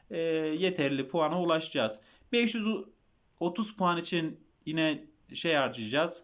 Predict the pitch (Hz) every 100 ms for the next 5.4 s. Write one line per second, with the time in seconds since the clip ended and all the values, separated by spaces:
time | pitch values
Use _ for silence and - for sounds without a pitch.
0 | - - 120 123 123 - - _ - 123
1 | 120 117 117 107 110 147 _ _ _ _
2 | _ _ _ _ _ _ _ _ - -
3 | - - _ 139 120 117 117 160 170 175
4 | 156 127 117 120 117 113 123 120 117 107
5 | 156 160 170